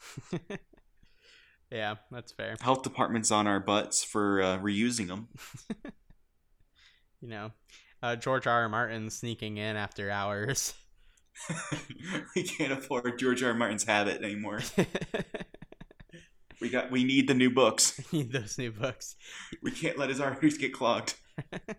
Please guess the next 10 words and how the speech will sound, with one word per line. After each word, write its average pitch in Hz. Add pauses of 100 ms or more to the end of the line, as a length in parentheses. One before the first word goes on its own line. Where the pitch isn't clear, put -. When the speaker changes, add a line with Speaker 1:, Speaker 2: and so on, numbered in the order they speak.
(1800)
Speaker 1:
Well, 135
um, 117
on, 139
on 139
some 123
good 131
news, 117
uh, 110
there 123
was 123